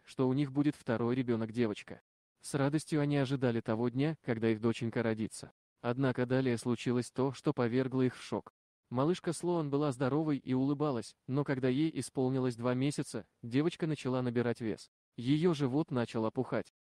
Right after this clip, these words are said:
В четыре месяца Слоан была отправлена на осмотр, и врачам пришлось поставить такой ужасный диагноз, который не пожелал бы ни один родитель своему ребенку,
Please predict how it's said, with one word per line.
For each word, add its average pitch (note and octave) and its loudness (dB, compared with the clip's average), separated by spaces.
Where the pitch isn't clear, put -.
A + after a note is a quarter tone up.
В - -20
четыре A3 0
месяца D#3+ 0
Слоан D#3+ -2
была D#3 0
отправлена D3+ -2
на C3 0
осмотр, C#3 -4
и B2 2
врачам C3+ 0
пришлось E3+ -2
поставить D3 -2
такой C3 2
ужасный B2 -2
диагноз, C3+ 0
который E3 0
не E3 0
пожелал C3+ 0
бы C3+ 2
ни C3+ 2
один B2+ 2
родитель C3 0
своему A2+ 0
ребенку, A2 0